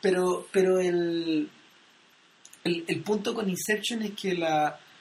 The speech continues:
<clears throat> a mí lo que me, a mí lo que me jode de la película, yo creo que es que el,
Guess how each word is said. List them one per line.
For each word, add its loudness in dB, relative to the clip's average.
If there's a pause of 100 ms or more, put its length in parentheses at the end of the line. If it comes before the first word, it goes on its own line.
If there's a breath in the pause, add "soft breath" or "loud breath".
(440)
<clears throat> 6
a 2
mí 0
lo 0
que -2
me, -4
a -8
mí -2
lo -2
que -8
me -10
jode -2
de -4
la -6
película, -6 (120)
yo -10
creo -2 (120)
que -6
es -8
que -4 (1000 loud breath)
el, -2